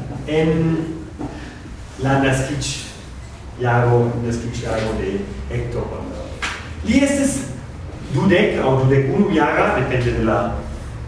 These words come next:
preciza naskiĝdato, kiam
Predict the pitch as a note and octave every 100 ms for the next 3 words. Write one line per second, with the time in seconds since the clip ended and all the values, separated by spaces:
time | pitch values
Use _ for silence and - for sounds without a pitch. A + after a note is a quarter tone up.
0 | - - - C3 - D#3+ - B2+ A#2+ -
1 | D#3+ - - - - - - - B2+ C3
2 | - G#3+ - - - - - - - -
3 | G3+ G3+ G3+ F#3+ F#3+